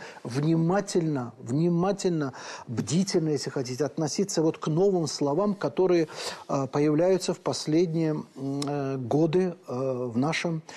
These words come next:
э, мире, которые вброшены в информационное пространство. Я не случайно употребляю именно этот глагол. Они вброшены в это пространство.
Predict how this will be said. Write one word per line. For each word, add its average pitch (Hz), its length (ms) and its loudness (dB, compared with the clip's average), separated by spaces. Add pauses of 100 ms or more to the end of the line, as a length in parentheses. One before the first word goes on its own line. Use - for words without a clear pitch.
(240)
э, 127 140 -4
мире, 175 560 4 (380)
которые 143 340 2
вброшены 170 640 2
в 156 80 0
информационное 151 680 0
пространство. 131 640 -2
Я 127 140 0
не 139 80 -2
случайно 175 420 0
употребляю 151 480 0
именно 160 300 -2 (240)
этот 139 140 0
глагол. 139 300 2
Они 147 160 2
вброшены 139 640 0
в 120 60 -2
это 123 160 -4
пространство. 123 600 -8